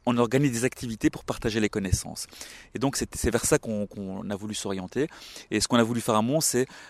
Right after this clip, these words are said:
un musée où la partie, je dirais, hors les murs et activités autres que le, la valorisation du patrimoine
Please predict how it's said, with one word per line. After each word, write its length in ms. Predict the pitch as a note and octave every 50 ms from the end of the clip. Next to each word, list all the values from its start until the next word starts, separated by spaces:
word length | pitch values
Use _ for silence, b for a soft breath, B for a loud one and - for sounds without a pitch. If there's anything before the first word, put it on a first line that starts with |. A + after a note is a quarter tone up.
| B B
un 140 | - B2 B2
musée 440 | B2 A#2+ A2+ G#2+ G#2+ C3 C#3+ D3+ D#3 -
où 200 | - C3+ B2+ B2+
la 120 | A#2+ A#2
partie, 460 | - A2+ - - - - - C3 C3
je 40 | B2 A2+ A#2+
dirais, 220 | G#2 A2 G#2+ G#2 - -
hors 180 | A#2+ B2 A#2
les 120 | B2 A#2+ A#2
murs 500 | A#2+ A#2+ B2 B2+ B2+ B2+ B2+ B2+ A#2+ - -
et 80 | - G#2+
activités 680 | G#2+ G#2 G#2 - G2+ G#2+ - - - A#2+ A2 - C3 -
autres 340 | - C3+ C#3 C3+ - - -
que 120 | - - A#2
le, 420 | G2+ G2 F#2+ F#2 F2+ - - - -
la 120 | - - G2+
valorisation 400 | G2 G#2+ G#2+ A2 G#2+ G#2 - A#2
du 60 | G#2
patrimoine 500 | - G2 - - G#2 G2 G#2+ B2 C3